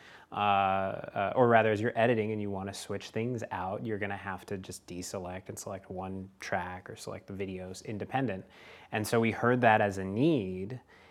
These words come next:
and, uh, luckily, uh, we work really close with Resolve and, uh, have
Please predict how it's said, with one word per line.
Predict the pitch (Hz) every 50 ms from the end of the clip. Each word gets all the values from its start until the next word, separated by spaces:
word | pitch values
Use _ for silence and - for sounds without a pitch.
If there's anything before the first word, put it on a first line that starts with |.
| - - _ _ -
and, | 117 110 110 107 107 104 101 101 101 101 101 95 - - _ _ _ _ -
uh, | -
luckily, | 107 113 113 117 120 - - 127 104 95 101 120 156 160 - _ _ -
uh, | - 110 104 101 98 98
we | 104 117
work | 131 139 143 135 -
really | 135 131 123 120
close | 117 - 117 110 104 -
with | 120 110 -
Resolve | 131 127 113 104 95 95 95 95 101 117 120 - -
and, | 113 104 104 104 101 101 101 101 98 95 - - -
uh, | 113 101 98 98 101 107 - -
have | 131 113 110 104